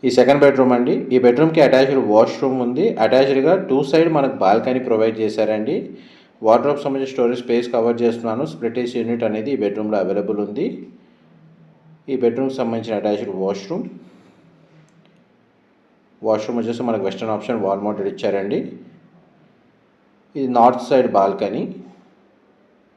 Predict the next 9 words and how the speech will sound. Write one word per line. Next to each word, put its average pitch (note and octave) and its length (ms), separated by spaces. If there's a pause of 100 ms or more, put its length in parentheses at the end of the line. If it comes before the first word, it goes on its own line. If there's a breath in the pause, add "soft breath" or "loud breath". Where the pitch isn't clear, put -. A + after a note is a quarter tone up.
(1500)
ఈ B2+ 80
డెడికేటెడ్ C#3 500
బాల్కనీ B2+ 440
అండి. A#2+ 220 (100)
ఈ B2+ 120
బెడ్‌రూమ్‌కి C3+ 480
టూ C3+ 180
బాల్కనీస్ A#2+ 580
ఉన్నాయి. B2 260